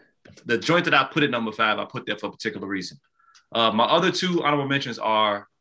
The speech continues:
Bo Jackson, um, Boldy James, and this pains me to say, um, West Side Gun is an honorable mention for me. Should be on my list, but I couldn't put it there.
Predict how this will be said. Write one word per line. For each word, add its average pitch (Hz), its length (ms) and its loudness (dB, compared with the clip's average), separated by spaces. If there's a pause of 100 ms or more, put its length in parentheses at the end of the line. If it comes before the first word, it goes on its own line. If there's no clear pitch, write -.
(120)
Bo 117 180 -2
Jackson, 101 580 0 (540)
um, 90 720 -2 (400)
Boldy 117 300 2
James, 92 640 -4 (1120)
and 117 640 2 (840)
this - 200 -14
pains 147 360 0
me 123 120 -6
to 117 100 -4
say, 110 400 -2 (1300)
um, 95 480 0
West 127 240 0
Side 120 300 2
Gun 107 360 -6 (1120)
is 107 140 -2
an 98 80 -6
honorable 104 420 -2
mention 95 520 -6 (100)
for 87 60 -18
me. 85 260 -16 (1800)
Should 165 340 0
be 156 100 4
on 147 100 4
my 139 160 4
list, 139 420 0
but 107 100 -4
I 104 120 2
couldn't 123 360 -6
put 113 160 -4
it 98 120 -8
there. 90 240 -10